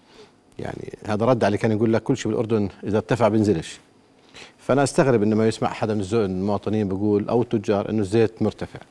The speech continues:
الزيت تراجع. واتصالاتنا برا ومتابعتنا الأسواق العالمية إن شاء الله الأمور باتجاه الانخفاض.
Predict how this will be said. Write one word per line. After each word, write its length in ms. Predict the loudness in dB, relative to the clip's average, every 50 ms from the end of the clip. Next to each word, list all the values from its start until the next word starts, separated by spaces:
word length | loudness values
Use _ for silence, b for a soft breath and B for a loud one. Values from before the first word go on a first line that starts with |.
| _ _ _ _ _ -14
الزيت 240 | -6 -2 -2 -2 -2 -4 -2
تراجع. 320 | 0 2 2 2 0 -4 -8 -10 -14 -20 _ _ B B B B B B B B _ -4
واتصالاتنا 1600 | 0 0 2 2 2 2 2 2 0 -2 -6 -14 -20 -20 -20 -20 -20 _ _ _ _ -14 -6 0 2 4 4 4 2 0 0
برا 280 | 2 0 0 0 -2 -2
ومتابعتنا 520 | -2 -4 -4 -4 -2 -2 -2 0 -2 -2
الأسواق 320 | -2 -2 -2 -2 0 0 0
العالمية 460 | 0 0 2 0 0 0 -2 -4 -6 B B B B B B B B -8
إن 40 | -6
شاء 220 | -2 0 2 2 2
الله 120 | 2 0
الأمور 340 | 0 0 0 2 2 0 0
باتجاه 520 | -2 -4 -6 -6 -8 -4 0 0 0 0
الانخفاض. 580 | 0 -4 -6 -6 -12 -8 -4 -4 -2 -2 -4